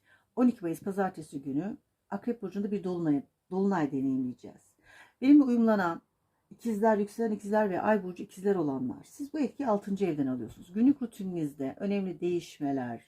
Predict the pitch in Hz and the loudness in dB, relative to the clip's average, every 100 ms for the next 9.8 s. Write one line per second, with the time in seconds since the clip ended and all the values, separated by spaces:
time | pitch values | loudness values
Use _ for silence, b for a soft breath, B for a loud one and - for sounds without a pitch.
0 | _ 185 180 170 165 156 147 135 139 151 | _ -6 -4 -4 -2 0 0 0 -2 -2
1 | 170 165 156 151 123 - - 262 214 190 | -2 -4 -4 -8 -8 -10 -10 -6 -4 -6
2 | - 151 127 104 - B B B B B | -14 -14 -12 -14 -18 B B B B B
3 | _ 262 302 247 - 170 170 214 b b | _ 6 6 6 -4 -6 -4 -6 b b
4 | b _ 170 196 220 226 - 269 - _ | b _ -2 0 2 -2 0 0 0 _
5 | 208 202 202 - 165 185 190 208 190 175 | -2 -2 -4 -10 -6 -2 -2 -2 -4 -2
6 | 175 175 175 - 202 196 165 151 - 156 | -2 -2 -10 -4 -4 -4 -8 -10 -8 -2
7 | 147 123 - 170 160 160 151 151 151 - | 0 -2 -6 -14 -12 -6 -4 -4 -6 -16
8 | 160 170 175 165 170 208 202 196 190 190 | -12 -12 -8 -4 -2 -2 -6 -6 -4 -4
9 | 190 190 190 B B B B - | 0 -2 -2 B B B B -8